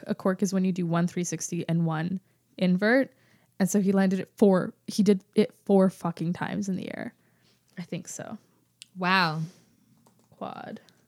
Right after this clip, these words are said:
Speaker 2: That's something
Speaker 1: cork.
Speaker 2: to see.
Speaker 1: Snowboarding, I'm Googling it.
Speaker 2: <laughs>
Speaker 1: Yeah.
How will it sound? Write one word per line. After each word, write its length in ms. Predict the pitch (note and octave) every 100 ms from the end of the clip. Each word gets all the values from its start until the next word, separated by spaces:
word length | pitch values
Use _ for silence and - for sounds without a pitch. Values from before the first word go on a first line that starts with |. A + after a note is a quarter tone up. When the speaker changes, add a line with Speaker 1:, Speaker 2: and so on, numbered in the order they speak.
| _ -
Speaker 2:
That's 220 | E3 -
something 240 | F#3 -
Speaker 1:
cork. 120 | D3+ -
Speaker 2:
to 40 |
see. 320 | C#3+ E3+ F#3+ - _ _ _ _
Speaker 1:
Snowboarding, 720 | - - A#3+ A#3 A3+ A3+ A3
I'm 160 | A3 A3+
Googling 380 | A3+ - - -
it. 100 | -
Speaker 2:
<laughs> 520 | A3+ A#3+ A#3+ A3+ G#3 F#3 - - A4 - C5+ - _ _ _ _ _ _ _ _ _ _ _ _ _ _ _ _ -
Speaker 1:
Yeah. 260 | A3+ F3+